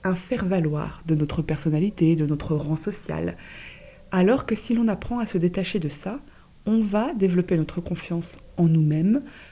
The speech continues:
se rendre compte que notre statut social n'est peut-être pas vital et que l'on est une personne à part entière, que l'on possède ou non le dernier smartphone, cela ne va pas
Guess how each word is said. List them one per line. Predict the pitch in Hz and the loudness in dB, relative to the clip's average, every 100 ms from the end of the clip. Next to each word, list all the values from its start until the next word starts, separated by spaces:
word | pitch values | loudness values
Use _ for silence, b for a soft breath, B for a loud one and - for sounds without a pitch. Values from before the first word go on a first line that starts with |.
| B | B
se | - 208 | -2 0
rendre | 175 175 175 | 4 2 2
compte | 180 185 190 190 - | 0 0 0 0 -2
que | - | 0
notre | 170 156 - 151 | 2 2 0 -4
statut | - 147 151 175 | -2 -4 -2 -4
social | 170 156 - 160 147 | -2 -4 -4 -4 0
n'est | 143 | -2
peut-être | 143 143 - | -2 -8 -6
pas | 151 | -6
vital | 139 139 175 - 147 190 208 B B - | -6 -6 -6 -4 -2 -2 -4 B B 0
et | 196 | 0
que | - | 2
l'on | 220 220 190 165 | 2 2 2 4
est | 170 185 175 | 4 2 0
une | 160 | -2
personne | - 180 - 190 | -4 -6 -4 -2
à | 151 | -4
part | - 254 208 | -4 -2 -2
entière, | 175 - 160 165 - B B B B - | -4 -2 -2 -2 -6 B B B B 0
que | 226 240 - | 4 6 4
l'on | 196 180 | 4 2
possède | 170 175 170 190 185 175 - | 2 0 2 2 2 0 0
ou | 214 | 2
non | 190 196 | 4 2
le | 214 170 | 2 2
dernier | 170 165 165 | 2 2 0
smartphone, | - 156 - - 170 180 190 B B B | 0 -4 -4 -4 0 2 0 B B B
cela | - - 196 180 190 - | -4 2 2 2 -2 -2
ne | 170 175 | 2 4
va | 165 160 | 4 -2
pas | - 170 | -4 -6